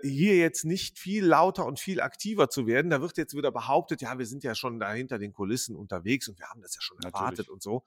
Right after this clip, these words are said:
Speaker 2: Mhm.
Speaker 1: Ganz ehrlich, nein, das glauben wir denen einfach nicht. So, die Apotheke muss ihre Leistung erbringen,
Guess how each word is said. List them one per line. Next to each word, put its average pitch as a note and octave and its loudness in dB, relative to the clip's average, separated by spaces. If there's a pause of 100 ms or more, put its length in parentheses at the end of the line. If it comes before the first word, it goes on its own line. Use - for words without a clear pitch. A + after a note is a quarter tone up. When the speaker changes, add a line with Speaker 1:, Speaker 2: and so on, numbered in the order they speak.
Speaker 2:
Mhm. G#2 -10 (500)
Speaker 1:
Ganz D#3+ -4
ehrlich, E3 -8 (120)
nein, G2 -6 (100)
das - -6
glauben A#2+ -2
wir G#2+ -2
denen F#2 -6
einfach E2+ -14
nicht. - -14 (220)
So, C3 4
die B2 2
Apotheke E3+ 2
muss F#3 0
ihre D#3 -4
Leistung C#3 0
erbringen, E3+ -4